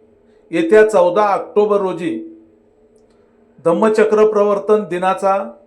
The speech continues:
आणि भव्य पक्षप्रवेशाचा कार्यक्रम रिपब्लिकन सेनेच्या वतीने आयोजित करण्यात येणार आहे. या कार्यक्रमाबद्दल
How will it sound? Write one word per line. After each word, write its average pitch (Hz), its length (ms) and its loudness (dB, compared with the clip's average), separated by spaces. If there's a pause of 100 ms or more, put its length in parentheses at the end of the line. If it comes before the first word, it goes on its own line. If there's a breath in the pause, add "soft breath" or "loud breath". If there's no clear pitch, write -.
(600)
आणि 185 220 -2
भव्य 202 400 4
पक्षप्रवेशाचा 196 920 -2
कार्यक्रम 165 600 -2 (680 soft breath)
रिपब्लिकन 214 680 0
सेनेच्या 180 520 -4
वतीने 185 360 -4
आयोजित 165 520 -4 (100)
करण्यात 165 360 -2
येणार 147 220 -4
आहे. 117 440 -8 (840 soft breath)
या 185 240 0
कार्यक्रमाबद्दल 202 1200 0